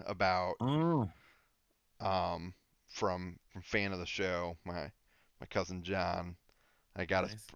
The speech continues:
Speaker 1: I got his permission to use a, to use a quote. I was like, "Can I quote that for the show?" Um, so, yeah, but Trevor Bauer, three years, a hundred and two million dollars. Um,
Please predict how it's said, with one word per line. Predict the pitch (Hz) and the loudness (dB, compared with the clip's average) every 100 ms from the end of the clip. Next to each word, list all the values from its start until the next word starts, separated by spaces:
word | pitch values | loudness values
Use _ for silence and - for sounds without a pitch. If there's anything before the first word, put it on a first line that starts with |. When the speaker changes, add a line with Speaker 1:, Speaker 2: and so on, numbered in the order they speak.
| - | -6
Speaker 1:
I | 95 | 0
got | 98 | 2
his | 95 | 2
permission | - 104 95 90 - 90 90 | -2 -6 -4 -4 -4 -6 -6
to | 90 | 0
use | 120 107 | 2 2
a, | - - - | -2 -8 -8
to | 113 | -6
use | 98 101 | -4 -6
a | |
quote. | - - 85 | -6 -2 -2
I | |
was | 71 | 0
like, | 107 - - - | -2 -4 -14 -6
"Can | - 123 | 2 2
I | |
quote | - 110 101 | 4 0 2
that | 101 101 - | 2 2 0
for | 113 | -8
the | 95 | -6
show?" | 92 92 98 - - - - - - | -4 -4 -6 -14 -20 -20 -20 -20 -4
Um, | 110 101 82 50 107 - _ _ _ _ - | 2 2 2 -4 -12 -18 _ _ _ _ -2
so, | - 101 98 | 2 4 4
yeah, | 101 95 | 2 0
but | 101 98 - - - - | 2 2 0 -12 -16 4
Trevor | 135 127 | 6 8
Bauer, | 123 123 117 107 110 - _ - | 10 10 10 8 4 0 _ -14
three | - 120 127 147 | -2 2 4 6
years, | 135 110 104 104 - - _ _ - | 8 6 6 2 -6 -14 _ _ -4
a | - | -2
hundred | - 127 135 | 2 2 2
and | 117 - | -6 -6
two | - 123 | -2 0
million | 123 110 117 | 4 4 6
dollars. | 120 87 55 53 50 - - _ _ _ - - _ - | 6 4 2 -4 -8 -12 -16 _ _ _ -20 -20 _ -4
Um, | 107 98 90 87 90 | 2 4 4 2 -4